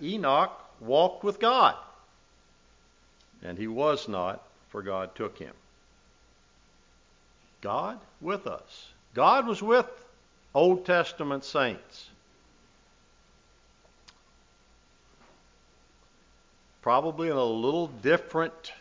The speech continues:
um, setting than what we look at today,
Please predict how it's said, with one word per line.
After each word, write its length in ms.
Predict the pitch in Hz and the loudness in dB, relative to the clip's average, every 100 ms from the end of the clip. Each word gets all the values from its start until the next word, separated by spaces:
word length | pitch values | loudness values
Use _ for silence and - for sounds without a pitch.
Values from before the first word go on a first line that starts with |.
| - - - | -20 -20 -4
um, 380 | 123 120 110 107 - _ _ _ _ _ _ _ _ _ _ _ _ _ _ _ _ - | 2 4 2 -2 -16 _ _ _ _ _ _ _ _ _ _ _ _ _ _ _ _ -16
setting 500 | - 165 165 147 135 | 2 4 4 2 0
than 160 | 127 | 0
what 240 | 123 127 117 | 2 0 0
we 160 | 123 | -4
look 300 | 120 120 117 | 0 -2 -2
at 200 | 110 107 | -4 -4
today, 440 | 110 98 101 123 | -10 -4 -2 -2